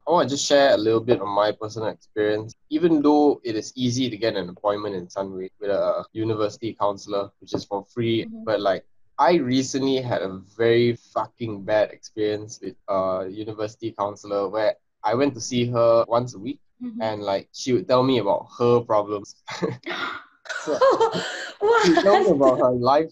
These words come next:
Speaker 1: issues and stuff in her growing up, in her childhood. And, like, halfway through the second session, I was thinking, "Hmm, did I sign up for this? <laughs> Did I come here to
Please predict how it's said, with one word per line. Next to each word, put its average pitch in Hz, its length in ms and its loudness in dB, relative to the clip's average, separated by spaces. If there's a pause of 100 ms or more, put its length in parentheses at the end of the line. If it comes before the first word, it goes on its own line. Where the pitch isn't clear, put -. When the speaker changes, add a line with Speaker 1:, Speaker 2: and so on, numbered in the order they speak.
Speaker 1:
issues 156 600 0
and 113 240 -6
stuff 135 340 -2
in 120 160 -6
her 107 440 -2 (100)
growing 127 340 -2
up, 120 260 0 (260)
in 113 100 -16
her 107 140 -10
childhood. 120 600 -4 (320)
And, 127 160 -4
like, 113 180 0
halfway 185 400 0
through 180 240 0
the 127 100 -2
second 151 360 -8
session, 139 420 -6
I 95 40 -12
was 107 180 -12
thinking, 131 340 -14 (180)
"Hmm, 135 200 -14 (1160)
did 147 200 -14
I 262 500 -6 (440)
sign 175 360 -4
up 139 240 -2
for 107 100 -16
this? 98 300 -16
<laughs> - 760 -6
Did 151 120 -6
I 190 140 2
come 175 280 -2
here 160 160 2
to 113 300 -4